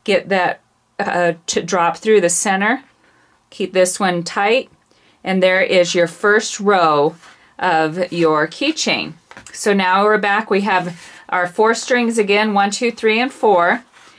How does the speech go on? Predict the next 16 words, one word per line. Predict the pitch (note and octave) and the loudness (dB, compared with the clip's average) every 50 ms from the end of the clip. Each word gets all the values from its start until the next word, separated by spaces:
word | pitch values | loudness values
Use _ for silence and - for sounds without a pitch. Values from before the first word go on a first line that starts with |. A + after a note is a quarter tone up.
| - - - - - - | -20 -20 -20 -16 -6 -4
And | G3+ G3 F#3 F3+ F3 F3 E3+ E3+ E3+ - - - | -2 0 0 0 0 0 0 -2 -2 -6 -12 -10
we | A#3 F#3 F#3+ G3+ | -4 -2 0 0
have, | G3 F#3 G3+ F#3+ F3+ E3+ E3 E3 E3 D#3+ D#3 - - - | 0 -2 -2 -2 0 0 0 0 0 -2 -2 -6 -12 -6
this | E3 F#3 G3 G#3 G#3 - | -2 0 0 0 -2 -4
one | - A3 G#3 F#3+ F3+ F#3+ | -2 0 0 2 2 0
is | F#3+ - - F3+ F3 F3 F3+ | 0 0 2 2 2 2 0
number | F#3+ F3+ F3 F3 G3+ A3+ | -2 -4 -2 0 0 0
one. | A#3 A3 A3+ G#3 F#3+ F3+ F3+ G3 A3+ A3+ - _ _ _ _ _ _ _ _ _ | 2 2 2 2 2 0 0 -2 -4 -6 -10 _ _ _ _ _ _ _ _ _
Put | - G#3 - | -4 -2 0
your | E3+ G3 F#3+ | 2 2 2
new | G3 G3 G#3 A3 | 2 2 4 4
number | A3 A3+ A3+ G#3 A3 G#3+ | 2 2 2 2 2 2
one | G#3 G3+ A3 G#3+ G#3+ G3+ G3 | 2 2 2 2 2 2 0
in | G3 - - F#3+ F#3 | 0 0 0 0 0
your | F#3 F#3 F#3 | 0 0 0
hand. | G3 G#3 A3+ G3+ F3 D#3 D3+ E3 F#3+ B3+ - - | 0 0 0 0 0 0 0 0 -2 -4 -6 -8